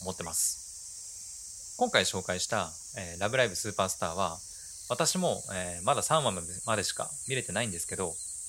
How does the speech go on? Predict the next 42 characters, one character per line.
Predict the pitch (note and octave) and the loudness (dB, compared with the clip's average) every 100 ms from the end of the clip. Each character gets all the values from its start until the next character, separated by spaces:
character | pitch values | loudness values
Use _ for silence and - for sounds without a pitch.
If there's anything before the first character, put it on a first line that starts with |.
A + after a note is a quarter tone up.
| - - - - - - - - - | -10 -8 -8 -8 -8 -8 -8 -8 -4
ま | F#2+ | -4
あ、 | |
と | - | 0
い | G3+ | 2
う | |
か | A2 | 2
ね、 | F#2 F2+ - - - | 2 0 -8 -10 -8
え | A#2+ G2+ | -6 2
ー、 | |
ま | D3+ | 4
だ | G#2+ - | 4 2
三 | - A3 | 4 6
話 | D#3+ | 6
ま | G#2 | 6
で | F#2+ | 2
し | - | 0
か、 | F#2 E2+ | -2 -4
ま | |
あ、 | - | -4
放 | - F#3 | 0 2
送 | - D#3 | 2 0
さ | - | 0
れ | E3 | -4
て | - F3 | -2 -2
い | C3 C#3 | -2 0
な | F3+ | 2
い | G3+ | 2
ん | |
じ | C3 | 2
ゃ | G2+ | 0
な | F#2+ | 0
い | |
か | F#2 | 0
な | F2 F2 | -2 -2
っ | |
て | - | -6
い | E2 | -8
う | |
ふ | |
う | F2+ | -6
に | |
は | E2+ | -6